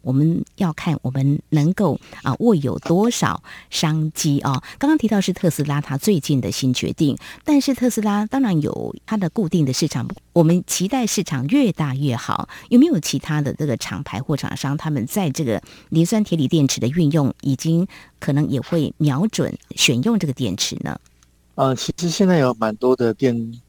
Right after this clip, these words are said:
Speaker 2: 在过去这几个月哦，很多的这个汽车厂都说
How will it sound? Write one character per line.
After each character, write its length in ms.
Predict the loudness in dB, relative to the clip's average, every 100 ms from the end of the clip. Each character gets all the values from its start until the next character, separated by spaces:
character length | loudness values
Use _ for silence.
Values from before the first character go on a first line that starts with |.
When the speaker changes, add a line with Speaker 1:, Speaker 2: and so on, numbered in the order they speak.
| _
Speaker 2:
在 140 | -2
过 160 | 0 0
去 180 | -2 -2
这 140 | -2
几 160 | -2 -2
个 140 | -4
月 240 | 2 2 2
哦， 100 | -4
很 80 | -6
多 120 | -2
的 180 | 0 -2 -4
这 140 | -6
个 80 | -6
汽 180 | -8 -4
车 120 | -4
厂 220 | -4 -6
都 240 | -2 0 -2
说 400 | -4 0 2